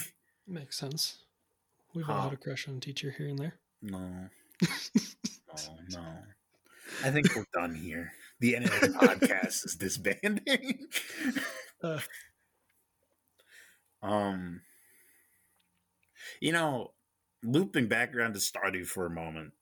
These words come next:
Speaker 2: there's a character there called, her name's Caroline. And
Speaker 1: Caroline?
Speaker 2: when she dislikes something you give her as a gift, she just says, "No, no, no, no."
Speaker 1: She,
Speaker 2: <laughs> It's
Speaker 1: <laughs> That's nice.
Speaker 2: <laughs>
Speaker 1: I like that.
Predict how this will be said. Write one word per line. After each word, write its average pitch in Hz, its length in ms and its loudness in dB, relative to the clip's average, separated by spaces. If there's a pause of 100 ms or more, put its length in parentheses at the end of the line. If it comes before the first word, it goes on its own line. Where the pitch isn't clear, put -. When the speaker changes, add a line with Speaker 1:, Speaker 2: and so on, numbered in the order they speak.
Speaker 2:
there's 117 300 2
a 139 40 -10
character 90 400 -4
there 78 220 -6
called, 87 360 -6
her 98 60 -8
name's 92 240 -4
Caroline. 73 580 -6 (560)
And 95 160 0
Speaker 1:
Caroline? 143 340 -2 (140)
Speaker 2:
when 110 220 0
she 151 200 0
dislikes - 840 0
something 90 400 -4
you 87 100 -8
give 80 260 -2
her 82 100 -4
as 76 140 -4
a 76 40 -6
gift, 73 280 -4
she 107 160 0
just 92 280 -2
says, 85 240 -4
"No, 98 300 2
no, 82 260 -2
no, 76 240 -4
no." 71 240 -8 (720)
Speaker 1:
She, - 460 -10 (200)
Speaker 2:
<laughs> - 320 2
It's - 400 0
Speaker 1:
<laughs> - 240 -6 (1700)
That's 180 200 -2
nice. 135 480 0
Speaker 2:
<laughs> - 840 2
Speaker 1:
I 190 60 -8
like 139 220 -4
that. 139 180 -6